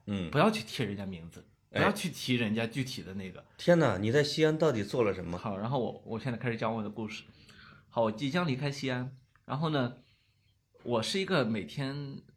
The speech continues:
Speaker 2: 离开咖啡，嗯，不，不容易活下来的人。
Speaker 1: 哎。
Speaker 2: 然后呢，我就去找到了附近的一家星巴-，一家星巴克，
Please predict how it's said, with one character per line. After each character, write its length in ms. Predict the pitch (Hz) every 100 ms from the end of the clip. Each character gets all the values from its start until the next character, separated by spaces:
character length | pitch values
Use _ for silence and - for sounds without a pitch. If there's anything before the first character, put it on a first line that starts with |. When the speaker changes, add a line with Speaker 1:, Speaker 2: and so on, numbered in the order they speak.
| -
Speaker 2:
离 160 | 117
开 160 | 127 160
咖 240 | 156 170
啡， 380 | 170 185 180 175 - _ _ _
嗯， 220 | - - - _ -
不， 80 | 196
不 200 | - 214
容 140 | 147
易 40 | 180
活 260 | - -
下 80 | 165
来 140 | 143
的 80 | 85
人。 160 | 85 131
Speaker 1:
哎。 200 | 113 - - -
Speaker 2:
然 140 | 123
后 80 | 143
呢， 140 | 135
我 120 | 107 101
就 160 | 131
去 360 | 131 - - 117
找 160 | 104
到 80 | 107
了 120 | 120 104
附 180 | -
近 120 | 127 131
的 80 |
一 40 | 127
家 80 | 139
星 140 | 147
巴-， 140 | 160 -
一 100 | 160
家 120 | 160
星 160 | 160 175
巴 120 | 175
克， 360 | 175 - -